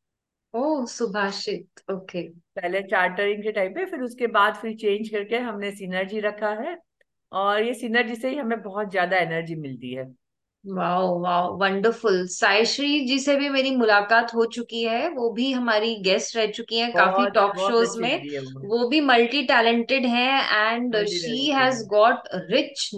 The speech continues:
Speaker 1: knowledge of our tradition, our culture, our values, especially relating to Bhagavad Gita and lot of other holy books।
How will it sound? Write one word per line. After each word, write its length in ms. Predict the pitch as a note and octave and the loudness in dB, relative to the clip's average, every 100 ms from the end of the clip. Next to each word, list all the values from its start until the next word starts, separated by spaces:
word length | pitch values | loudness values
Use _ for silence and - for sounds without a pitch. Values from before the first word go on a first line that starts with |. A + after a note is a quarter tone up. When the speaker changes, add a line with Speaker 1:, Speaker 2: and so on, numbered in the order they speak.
| F#3 | 0
Speaker 1:
knowledge 580 | F#3 G#3+ B3+ A#3 F3+ - - | 0 4 4 4 -2 -8 0
of 260 | G#3+ A#3 - _ _ - _ - | 2 2 -4 _ _ -20 _ 4
our 180 | A3 | 4
tradition, 720 | A#3 - A3 A3+ - C#4+ C#4 | 4 0 0 0 -2 -4 0
our 180 | B3 E3 - - | 2 2 0 0
culture, 480 | G3+ G#3+ - C4+ B3+ - | 0 -2 -2 -2 -2 2
our 160 | G#3 G3+ | 2 2
values, 480 | F3+ F3 G3 A#3+ C4+ | 0 0 -2 -6 -8
especially 500 | C4+ - G#3 G3+ B3+ B3 | -10 -4 -2 -2 -4 0
relating 440 | A3 G#3 A3 A#3 | 2 2 0 -4
to 160 | B3 G#3 | -4 -4
Bhagavad 460 | F#3+ F#3+ G3 A3+ F#3+ | -2 2 4 4 0
Gita 540 | F#3+ F#3+ A3+ C4+ D4+ G#3+ | -8 2 4 4 2 -2
and 160 | A3+ | -4
lot 280 | G3+ G3 G#3+ | 2 2 2
of 100 | B3+ | 0
other 320 | B3 G3+ A3 A#3+ F#3+ | 0 2 2 0 0
holy 240 | G3+ G#3+ G3 | 0 0 -4
books। 480 | F3 - - - | -8 -8 -12 -10